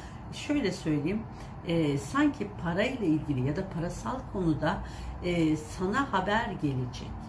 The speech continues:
Bir haberim var. Yani kuş haberdir ve hanenin içinde kuş ve para. Para ile ilgili iyi haber ya da, e, parasal anlamda haber getiren biri gelecek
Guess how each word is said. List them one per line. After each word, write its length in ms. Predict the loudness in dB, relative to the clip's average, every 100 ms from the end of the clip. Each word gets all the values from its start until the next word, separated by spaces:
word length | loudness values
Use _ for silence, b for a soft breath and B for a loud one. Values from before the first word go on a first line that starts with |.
| -8
Bir 100 | -6
haberim 600 | -6 -4 -2 0 0 0 0
var. 140 | -4 -4
Yani 180 | -2 -2 -4
kuş 240 | -6 -4 -2
haberdir 600 | 2 2 2 -2 -6 -6
ve 80 | -4
hanenin 540 | 0 2 2 2 0 -4
içinde 240 | -6 -4 -4 -6
kuş 220 | -8 -6
ve 100 | -6 -4
para. 280 | -4 -4 -4 B B B B -2
Para 180 | 0 2
ile 300 | 2 0 -2
ilgili 440 | -2 0 0 0 0
iyi 140 | -2 -2
haber 340 | -4 -2 -2 -2 B B -2
ya 140 | 0 2
da, 60 |
e, 420 | 2 2 2 2 0
parasal 720 | 0 0 0 -4 -2 0 0 -2 -2
anlamda 760 | 0 0 0 0 -2 -2 -2
haber 320 | 0 0 0 0
getiren 560 | 0 -2 -2 -2 0
biri 220 | 0 0
gelecek 380 | 0 -2 -4 -8